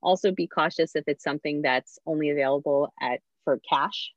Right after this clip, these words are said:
that insurance won't cover and the price is very high. Um, unfortunately, there are a lo-, are a lot of people out there looking to take advantage of desperate families who are willing to try anything.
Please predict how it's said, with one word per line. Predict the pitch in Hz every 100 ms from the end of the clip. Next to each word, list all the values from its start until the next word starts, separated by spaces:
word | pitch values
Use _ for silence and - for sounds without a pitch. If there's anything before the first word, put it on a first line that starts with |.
| -
that | 131 135
insurance | 147 - 143 135 -
won't | 131 131 -
cover | 135 151 180
and | 151 139 139
the | 139
price | - 131 -
is | 135
very | 135 127 143
high. | 135 131 151 _ _ _ _ -
Um, | 139 131 135 147 - _ _ _ -
unfortunately, | 170 - 185 185 170 165 165 160 151 - _ _ _ _ _ 160
there | 151
are | 147 147 -
a | 160
lo-, | 160 -
are | 160
a | 151
lot | 156 156
of | 156
people | - 156
out | 143 143 -
there | 139 135 -
looking | 151 151 147
to | 147
take | 139 135
advantage | 135 135 131 139 135
of | 131
desperate | 127 131 - -
families | 127 123 127 123 127
who | 135
are | 127
willing | 127 123
to | 131
try | 127 - 135
anything. | 131 135 - -